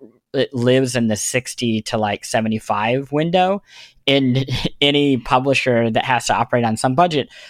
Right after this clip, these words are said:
looks at that and says, "Well, it's interesting, but we would never do it because it's associated with that, that degree of quality." And that, that is a bummer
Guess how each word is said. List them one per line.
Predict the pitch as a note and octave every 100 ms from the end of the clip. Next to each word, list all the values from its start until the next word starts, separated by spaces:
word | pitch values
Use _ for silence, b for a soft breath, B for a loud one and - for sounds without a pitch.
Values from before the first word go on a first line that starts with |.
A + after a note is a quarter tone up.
| B
looks | D#3 E3+ -
at | C3
that | A#2+ -
and | A#2+ A#2 A2+ -
says, | - A#2 G#2+
"Well, | D#3 D#3 C#3+ A#2+
it's | G#2+ G#3+
interesting, | B3+ D#3+ C3 B2 A#2 A2
but | -
we | D3 E3
would | C#3+
never | C3 B2
do | G#2+ A#2+
it | A2+ G#2+
because | A2 G#2
it's | -
associated | A2 - A2 G#2+ A2+ G2+ G2
with | G#2 - -
that, | A#2+ G2+ -
that | A#2+ G#2+ -
degree | A2 G#2
of | G2 _
quality." | F#2+ G2+ - - - B B B -
And | C3+ C#3
that, | E3+ E3 - _ -
that | D3+ D#3
is | D3+ A#2
a | G2+ _
bummer | - A#2 G2 -